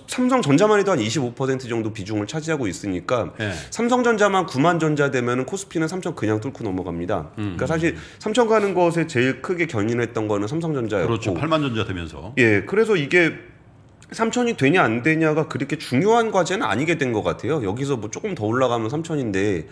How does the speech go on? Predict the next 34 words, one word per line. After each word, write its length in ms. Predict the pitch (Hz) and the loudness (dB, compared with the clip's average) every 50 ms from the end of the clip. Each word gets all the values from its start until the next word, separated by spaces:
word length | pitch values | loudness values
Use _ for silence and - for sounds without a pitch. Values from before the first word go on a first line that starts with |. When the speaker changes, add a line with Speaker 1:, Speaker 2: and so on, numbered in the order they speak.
| - - | -8 -8
Speaker 2:
예. 260 | 104 98 92 110 - | -6 -6 -6 -8 -6
Speaker 1:
이게 100 | - 113 | -2 -2
뭐 140 | 107 101 107 | -2 -2 -2
삼천이 420 | - 196 196 202 - 214 190 180 | -2 -2 -4 -2 -2 0 0 0
우리가 360 | 147 113 104 113 110 117 110 110 | 0 0 0 0 0 0 0 0
닿을 260 | - - 104 110 113 | 0 2 2 2 2
수 140 | 110 - 110 | 0 -2 -2
없는 360 | 92 92 98 110 113 117 113 | -2 0 0 0 0 -2 -2
포인트냐, 680 | 113 - 120 113 107 107 110 - 107 101 101 101 98 95 | -2 -4 -2 -2 -2 -4 -6 -6 -4 -2 0 0 0 0
뭐 140 | 92 92 87 | -2 -2 -2
목표가 500 | 85 92 92 - - - 143 127 123 107 | -4 -6 -8 -6 -4 -2 0 0 0 0
되느냐 240 | 110 107 107 113 | 0 0 0 0
이런 320 | 101 87 92 120 175 208 220 | -2 -2 0 0 0 0 0
건 140 | 226 240 233 | 0 -2 -2
좀 120 | 226 220 | -4 -2
아니게 320 | 170 104 95 107 117 120 127 | -2 0 0 0 0 -2 -2
된 160 | - 92 95 | -2 -2 -4
것 100 | 101 104 | -4 -4
같아요. 400 | - 78 - - 92 82 78 71 - - - | -6 -6 -8 -6 -6 -6 -6 -6 -8 -6 -4
Speaker 2:
예. 180 | 113 107 78 71 - - - - - - | -4 -4 -4 -6 -10 -16 -18 -20 -14 -6
Speaker 1:
그리고 220 | - 135 - 185 175 | -2 0 2 2 2
제가 440 | - 156 165 170 156 131 - - | 4 6 6 6 6 4 0 -4
그냥 340 | - 143 160 156 143 131 - - | -2 0 2 2 2 0 -2 -4
뭐 160 | 113 123 123 - - - - - - - - | -4 -4 -4 -4 -6 -14 -20 -20 -14 -6 -4
어떤 360 | 110 107 - 170 160 147 139 | -4 -2 0 2 2 2 2
시장 360 | 135 - - 214 254 254 254 | 0 0 0 2 2 2 4
상황보다 500 | 240 240 233 226 226 214 202 185 170 180 | 4 4 4 4 4 2 2 0 -2 -2
경제 280 | 160 - 107 113 156 190 | -2 0 0 2 2 2
상황을 340 | 190 190 185 180 170 160 147 | 2 2 2 2 2 0 0
조금 160 | 151 123 127 | -2 -4 -4
살펴보게 560 | 135 151 151 165 156 127 113 101 95 98 101 | -4 -4 -2 -2 -4 -4 -6 -6 -4 -4 -2
되면은 520 | 92 98 92 95 104 131 160 127 87 78 71 | -2 -2 -2 0 0 0 0 0 -2 -2 -2
Speaker 2:
예. 280 | 113 110 101 101 127 156 - - - - - - | -2 -2 -2 -2 -4 -6 -8 -14 -18 -20 -20 -16
Speaker 1:
그 640 | - - 143 147 147 143 143 143 139 127 120 110 107 | -8 -2 0 2 4 4 4 4 2 2 0 -2 -4